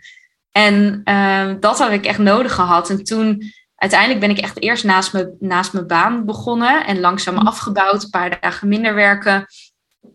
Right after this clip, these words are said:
Speaker 1: Eh, totdat ik echt op een punt kwam van, "Oké, dit kan ik niet meer met elkaar combineren."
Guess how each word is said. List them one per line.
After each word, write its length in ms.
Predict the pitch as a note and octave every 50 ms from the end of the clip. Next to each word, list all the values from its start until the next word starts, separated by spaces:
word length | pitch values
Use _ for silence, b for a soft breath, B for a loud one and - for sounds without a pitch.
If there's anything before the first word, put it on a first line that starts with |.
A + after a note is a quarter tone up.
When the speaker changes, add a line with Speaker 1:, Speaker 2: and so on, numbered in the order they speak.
| _ _ _ _ _ _ - -
Speaker 1:
Eh, 200 | G3+ G3 G3 G3
totdat 360 | F#3+ F#3+ A3+ A#3+ A3 G#3+ G3+
ik 100 | G3+ -
echt 180 | - - -
op 60 | G#3 G3+
een 180 | G3+ G3+ G3+
punt 260 | G3+ G3+ G3+ G3 G3+
kwam 260 | - - F3+ F3+ F#3 G3
van, 380 | - F#3+ F3+ F3+ F#3 F3+ F#3 B B B B B
"Oké, 240 | - - - F#3 F3
dit 180 | F3+ F#3 F#3 -
kan 200 | - G3 F#3 F#3
ik 140 | F3 F3 -
niet 360 | G3+ G#3 A3+ B3 A3 - -
meer 160 | B3 A3+ G#3
met 140 | G3+ G3+ G3
elkaar 300 | G#3 G3+ F#3+ F3+ F#3 F#3
combineren." 800 | - F#3+ F#3+ F#3+ F3+ F3+ F3+ F3+ F3 E3+ E3 E3 E3 G#3+ D#4